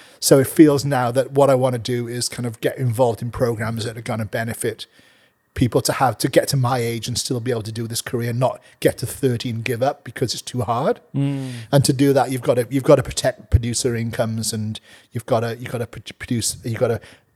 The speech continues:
Speaker 1: um, standardize income streams, you've gotta standardize producer contracts and royalties as methods, methods of payment. Just in sta-, good, solid industry practices that will allow people to have a whole career in the music industry,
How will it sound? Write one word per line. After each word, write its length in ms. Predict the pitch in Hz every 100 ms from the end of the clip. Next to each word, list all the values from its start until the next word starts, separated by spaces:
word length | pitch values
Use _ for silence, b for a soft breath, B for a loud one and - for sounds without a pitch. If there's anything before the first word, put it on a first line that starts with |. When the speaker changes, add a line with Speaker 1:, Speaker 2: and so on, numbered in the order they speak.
| _ _ - 120
Speaker 1:
um, 160 | 110 104
standardize 640 | - 143 135 127 113 107
income 300 | 117 110 117
streams, 500 | 110 - 120 117 113
you've 120 | 117 -
gotta 240 | 113 110
standardize 560 | - 127 123 117 117 -
producer 300 | 123 110 -
contracts 600 | - 113 - 131 - -
and 120 | 123
royalties 480 | 123 120 110 127 107
as 120 | 110 - _ - 120
methods, 300 | 101 - 107
methods 360 | 120 - 120 107
of 80 |
payment. 440 | - 120 127 120 - _ b b b b b b b -
Just 240 | 175 - - -
in 160 | 165 165
sta-, 520 | 165 - - 165 160 -
good, 220 | 170 170 170
solid 340 | - 170 147
industry 320 | 131 139 - 135
practices 640 | - - 127 - 117 113
that 140 | - 117
will 160 | 117
allow 220 | 123 120 113
people 240 | - 127
to 80 | 120
have 100 | 98
a 60 | 98
whole 220 | 107 107
career 440 | - 113 113 107 110
in 180 | 107 -
the 80 | 107
music 300 | 110 101 -
industry, 420 | 101 - - 101